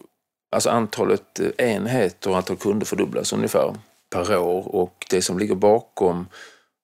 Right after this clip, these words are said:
eh, denna utveckling, det är ju det, det gigantiska tekniksprånget som vi är mitt inne i. Det är liksom fjärde industriella steget eller,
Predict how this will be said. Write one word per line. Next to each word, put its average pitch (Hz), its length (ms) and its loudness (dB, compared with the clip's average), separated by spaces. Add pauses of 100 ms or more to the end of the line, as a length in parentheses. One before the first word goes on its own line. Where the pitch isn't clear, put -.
(180)
eh, 87 160 -4
denna 120 260 0
utveckling, - 680 -2
det 101 100 2
är 113 180 2
ju 92 180 -2
det, 85 260 -4 (300)
det - 240 -8
gigantiska - 760 -4
tekniksprånget - 840 -6
som - 180 -6
vi - 100 -4
är - 40 -8
mitt - 320 -6
inne - 380 -4
i. - 180 -4
Det - 80 -6
är - 60 -4
liksom - 260 -8
fjärde 95 680 0
industriella 90 640 -2
steget 101 760 -2
eller, 82 440 0